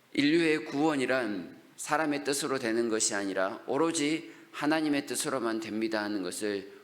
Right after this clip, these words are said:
보여주기 위함입니다. 기도하지 않고서 될 수 있는 일은 없는데, 특별히 사람을 위한 구원이란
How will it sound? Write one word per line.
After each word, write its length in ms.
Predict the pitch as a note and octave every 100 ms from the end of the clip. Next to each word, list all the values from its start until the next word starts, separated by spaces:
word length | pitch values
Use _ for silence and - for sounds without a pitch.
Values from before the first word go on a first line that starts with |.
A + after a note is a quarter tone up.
| -
보여주기 580 | - A#2 A2+ G2 A2+ G#2
위함입니다. 580 | G#2 G#2+ G#2 F#2+ E2+ C#2+ - - _ _
기도하지 500 | - C#3 F3 E3+ E3
않고서 800 | C3+ A#2+ A2+ C#3+ C#3 C3 G2+ - - -
될 240 | - A2 A2+
수 240 | - C3
있는 720 | A2+ G#2+ A2 A#2 G#2 F2+ F2
일은 480 | - B2 A2+ A2+ - -
없는데, 720 | G2+ A2 B2 A2+ F2+ D2 -
특별히 760 | - - D#3+ D3 B2 C#3 E3+ - - -
사람을 480 | - C#3+ C3+ B2+ A#2+
위한 400 | G#2+ G#2 G#2 G#2+
구원이란 720 | G#2+ A2+ B2 A2 G2 G#2 G2+